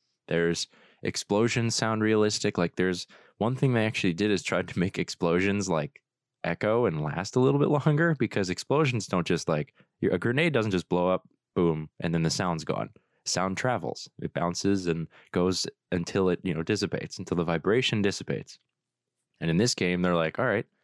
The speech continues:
explosions from grenades, they last a little bit longer." So it's like, you kind of feel like, "Wow, that was an explosion." It's still there. It's like, I feel like my ears should be ringing,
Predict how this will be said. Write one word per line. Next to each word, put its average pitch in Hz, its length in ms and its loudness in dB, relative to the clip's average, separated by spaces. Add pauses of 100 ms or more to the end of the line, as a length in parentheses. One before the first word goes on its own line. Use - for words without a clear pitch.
(380)
explosions 95 640 0
from 127 160 0
grenades, 143 480 0 (300)
they - 80 0
last 208 320 2
a 123 40 4
little 98 160 4
bit 85 120 4
longer." 80 340 0
So 87 160 0
it's 87 100 -4
like, 92 200 0
you 120 100 4
kind 123 280 -2
of 123 80 -2
feel 139 220 2
like, 113 280 -4
"Wow, 87 340 0
that 85 180 0
was 90 160 0
an 92 80 2
explosion." 92 600 -4 (240)
It's - 160 -4
still 92 280 2
there. 95 220 2
It's - 160 -4
like, 78 180 0 (640)
I - 40 -12
feel 90 160 2
like 92 120 2
my 98 120 0
ears 107 260 2
should 90 160 0
be 82 60 4
ringing, 71 400 -2